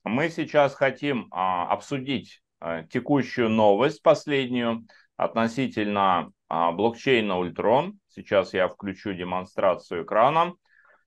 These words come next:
А, я нахожусь на сайте DeFi Lama. И что мы здесь видим? То есть, если вы, а, захотите потом сами проверить, да, то есть, э, вам нужно, а, нажать на кнопочку Chains.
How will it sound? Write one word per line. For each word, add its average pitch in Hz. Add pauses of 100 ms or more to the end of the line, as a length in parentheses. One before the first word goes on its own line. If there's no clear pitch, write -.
(100)
А, 90
я 131
нахожусь 123
на 117
сайте 113
DeFi 110
Lama. 95 (800)
И 139
что 147
мы 139
здесь 117
видим? 92 (200)
То 82
есть, 82
если 135
вы, 113
а, 87
захотите 110
потом 98
сами 156
проверить, 92
да, 123
то 160
есть, -
э, 82
вам 120
нужно, 117 (480)
а, 82
нажать 113
на 104
кнопочку 117
Chains. 123